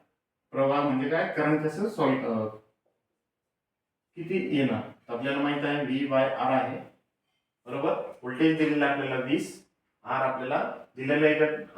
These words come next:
R टोटल R नाही, तर आपण काय करणार? दोघांची बेरीज, आर वन प्लस आर टू किती आहे?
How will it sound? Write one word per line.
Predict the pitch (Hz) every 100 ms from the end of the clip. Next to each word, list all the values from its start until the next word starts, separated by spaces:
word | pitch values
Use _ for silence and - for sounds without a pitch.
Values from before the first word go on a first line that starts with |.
| 147
R | 143 143
टोटल | 139 151
R | 151 - -
नाही, | 131 107
तर | 101 - 127
आपण | 127 143
काय | 147 151
करणार? | 147 147 151 147 - _ _ _ _ _ _
दोघांची | 120 127 131 - 190 247 -
बेरीज, | 131 135 113 101
आर | 101 113
वन | 123 131 131
प्लस | 139 190 - - _ _ _ _ -
आर | 131 107
टू | 95 - _ _
किती | 127 127 139
आहे? | 156